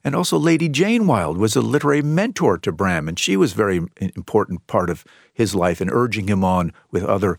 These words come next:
literary soirees. What we really don't know about is, was Oscar Wilde, did he hold a grudge? We know that Florence and he were very close, and they, they kept a friendship later on. And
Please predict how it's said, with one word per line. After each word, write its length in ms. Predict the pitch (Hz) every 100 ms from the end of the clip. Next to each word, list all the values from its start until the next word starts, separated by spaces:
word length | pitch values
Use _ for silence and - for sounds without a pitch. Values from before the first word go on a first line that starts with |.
| -
literary 480 | 107 107 117 92 87
soirees. 600 | - 90 90 95 165 - - - - _ _ -
What 80 | 135
we 100 | 180
really 280 | 240 311
don't 340 | 117 - 147 -
know 220 | 110 175
about 280 | - 85 85
is, 280 | 90 - - -
was 140 | 90
Oscar 320 | 104 101 110
Wilde, 240 | 95 95 95
did 100 | 92
he 60 |
hold 280 | 82 104 98
a 60 | 82
grudge? 460 | 95 107 160 - - _ -
We 100 | 98
know 220 | 101 143
that 140 | 127
Florence 420 | - 113 95 98 -
and 80 |
he 80 | 92
were 140 | 87 82
very 260 | 101 135
close, 420 | - 90 113 - - _ -
and 160 | 151
they, 200 | 151 156 - -
they 100 | 147
kept 300 | 147 156 -
a 20 |
friendship 480 | 147 175 185 123 -
later 300 | 139 143 151
on. 260 | 110 123 -
And 280 | 127 131